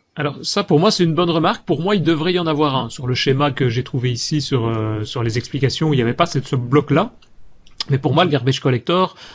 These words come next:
a priori, devrait, euh, devrait être là. Ça, je sais pas si Richard, t'as pu l'occasion soit de le tester, soit de le vérifier,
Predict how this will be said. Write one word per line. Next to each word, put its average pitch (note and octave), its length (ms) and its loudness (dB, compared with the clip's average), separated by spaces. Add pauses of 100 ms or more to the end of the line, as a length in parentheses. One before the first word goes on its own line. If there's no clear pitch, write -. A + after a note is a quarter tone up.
(100)
a C3 80 -6
priori, C3+ 540 -2
devrait, C3 340 0 (140)
euh, A#2+ 280 0
devrait A#2 240 -2
être - 100 -6
là. B2 100 -8
Ça, D3 100 -4
je C3+ 60 -2
sais D#3 80 2
pas F3+ 100 0
si D#3+ 160 0
Richard, D3+ 260 0
t'as D3+ 120 -2
pu D3 120 -4
l'occasion C3+ 460 0
soit C3+ 160 -4
de B2+ 140 0
le B2 80 0
tester, D#3 380 -2
soit - 140 -6
de B2 140 -2
le A#2+ 60 -2
vérifier, B2+ 500 -2